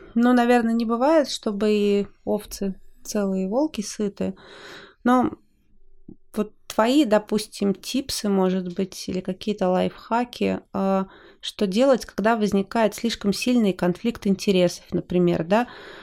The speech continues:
Ну, хотя бы даже между акционерами, а иногда это бывает прямой конфликт сио и акционера, да? Вот, м, иногда это заходит, э, достаточно далеко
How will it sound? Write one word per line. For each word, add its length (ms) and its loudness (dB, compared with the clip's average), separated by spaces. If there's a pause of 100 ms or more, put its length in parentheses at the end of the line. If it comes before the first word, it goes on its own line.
(200)
Ну, 180 0
хотя 300 0
бы 100 2
даже 600 2
между 1040 0
акционерами, 1000 2
а 200 2
иногда 300 0
это 180 0
бывает 640 0
прямой 360 4
конфликт 560 -2
сио 500 -2
и 60 0
акционера, 800 -2
да? 220 -2
Вот, 220 -2 (500)
м, 500 2 (560)
иногда 460 2
это 160 2
заходит, 600 0 (180)
э, 440 0 (720)
достаточно 640 0
далеко 680 2